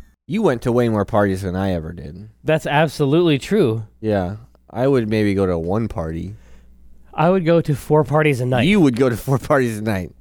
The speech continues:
Speaker 2: Yeah, I, you'd spend the, it was really weird. <laughs> You'd spend the day wrangling, right?
Speaker 1: Yeah.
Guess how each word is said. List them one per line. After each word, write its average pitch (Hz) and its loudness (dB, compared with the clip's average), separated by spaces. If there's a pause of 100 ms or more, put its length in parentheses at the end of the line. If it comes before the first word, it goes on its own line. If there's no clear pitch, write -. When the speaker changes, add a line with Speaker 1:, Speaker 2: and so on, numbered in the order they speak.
(420)
Speaker 2:
Yeah, 117 0
I, 117 -4
you'd 123 -6
spend 135 -2
the, 117 -2 (220)
it 156 -4
was 151 2
really 156 0
weird. 113 -2 (120)
<laughs> - -4
You'd 156 -2
spend 170 -4
the 131 -8
day 123 -2
wrangling, 117 -4 (440)
right? 123 0 (220)
Speaker 1:
Yeah. 104 -2